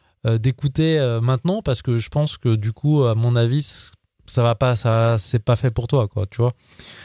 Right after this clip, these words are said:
Euh, en revanche, si, si t'as l'impression que dans ta vie, euh, t'as encore des choses à apprendre, euh, t'as vraiment la sensation que, euh, bah voilà, faut pas être résigné non plus si, euh, la vie que tu as aujourd'hui, euh, te convient pas,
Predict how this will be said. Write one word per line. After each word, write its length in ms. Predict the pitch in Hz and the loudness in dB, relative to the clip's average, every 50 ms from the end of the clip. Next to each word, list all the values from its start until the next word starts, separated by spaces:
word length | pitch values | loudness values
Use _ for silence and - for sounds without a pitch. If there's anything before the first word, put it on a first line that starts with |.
| - - _ _ - | -20 -20 _ _ -2
Euh, 280 | 135 120 117 113 113 110 | 0 2 4 4 2 2
en 160 | - 139 135 | 2 2 2
revanche, 400 | 117 123 139 175 196 208 196 - | 2 2 2 2 2 2 0 -2
si, 460 | - - 151 143 135 131 131 131 127 | -2 -2 0 0 2 2 2 2 2
si 260 | 117 - - - 135 127 | 0 0 -2 -2 -2 2
t'as 140 | 135 131 | 2 2
l'impression 520 | 131 135 135 - - 139 131 - - 165 170 | 4 2 2 2 0 -2 -2 0 0 -2 0
que 120 | - 151 | 0 0
dans 240 | 123 110 120 123 117 | -2 0 0 -2 0
ta 160 | - 131 120 | 0 0 0
vie, 400 | 120 117 127 143 156 160 156 147 127 | 0 0 -2 -2 0 0 2 2 2
euh, 400 | 113 110 110 107 107 107 107 107 - _ _ _ _ _ _ _ _ _ _ _ _ - | 2 2 2 2 2 0 0 -2 -4 _ _ _ _ _ _ _ _ _ _ _ _ -4
t'as 100 | 127 120 | -2 0
encore 320 | 117 120 - 151 147 143 | 0 0 0 0 0 0
des 100 | 131 127 | 0 -2
choses 300 | 120 - 147 143 135 127 | -2 0 -2 -2 0 2
à 140 | 123 120 120 | 2 2 0
apprendre, 580 | 117 - - 147 151 156 170 175 170 156 127 | 0 -2 -2 -2 0 2 2 0 0 0 0
euh, 260 | 117 117 117 117 113 113 - _ _ _ _ _ _ _ _ _ _ _ _ _ _ _ _ _ | 2 2 2 0 0 -2 -6 _ _ _ _ _ _ _ _ _ _ _ _ _ _ _ _ _
t'as 140 | - 135 123 | -4 -2 -2
vraiment 360 | 107 117 117 127 135 147 151 | 0 0 0 0 2 2 2
la 120 | 147 139 123 | 0 0 0
sensation 720 | - - 147 139 - 147 135 127 - - 156 151 156 160 | -2 -2 -2 -2 0 0 -2 -2 -2 -2 -2 -2 -2 -2
que, 160 | 143 - 139 | -4 -2 -2
euh, 720 | 127 123 127 127 120 113 110 110 107 107 107 107 107 107 104 - _ _ _ _ _ _ _ _ _ _ - | 0 0 2 2 2 2 2 2 2 2 2 2 0 0 -2 -4 _ _ _ _ _ _ _ _ _ _ -2
bah 60 | 110 | -2
voilà, 240 | 107 117 135 156 147 | 0 0 0 0 -2
faut 140 | - 123 110 | -4 -4 -2
pas 120 | - 120 | 0 0
être 120 | 117 - | 0 -2
résigné 560 | - - 123 117 107 117 123 127 131 135 143 143 | -2 -2 0 0 0 0 0 0 0 2 2 0
non 180 | 135 131 131 | 0 0 0
plus 360 | 131 - 147 147 151 156 156 | -2 -2 -2 -2 0 0 -2
si, 360 | 143 - - 127 120 117 120 113 | -4 -4 -4 -4 -2 0 2 2
euh, 300 | 110 107 107 107 107 107 | 2 2 2 2 2 2
la 160 | 110 113 110 | 2 2 0
vie 200 | 110 120 135 143 | 0 0 -2 -4
que 80 | - - | -6 -8
tu 180 | - - 120 | -4 -2 0
as 40 | 117 | 2
aujourd'hui, 640 | 117 117 117 113 117 117 117 117 123 131 139 143 135 | 2 2 2 2 2 0 0 0 0 0 0 2 2
euh, 140 | 120 107 101 | 2 0 0
te 140 | - 113 110 | 0 -2 -2
convient 420 | - - 120 113 110 117 117 113 | 0 0 0 2 2 2 0 0
pas, 220 | - 139 147 156 | 0 -2 -4 -4